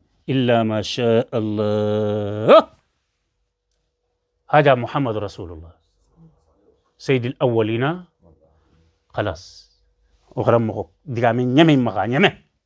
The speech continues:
A nyame maga. Jinna battana. Modin talibe. Anga kompen no ko, do ma gume. Fare nya fayke.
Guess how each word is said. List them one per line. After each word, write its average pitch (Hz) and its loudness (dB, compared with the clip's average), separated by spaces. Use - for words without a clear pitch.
A 120 -6
nyame 110 -2
maga. - -10
Jinna 143 6
battana. 117 2
Modin 127 4
talibe. 98 -2
Anga 139 6
kompen 113 0
no 95 -6
ko, 92 -10
do 127 2
ma 127 4
gume. 107 -6
Fare 151 8
nya 139 4
fayke. 85 -8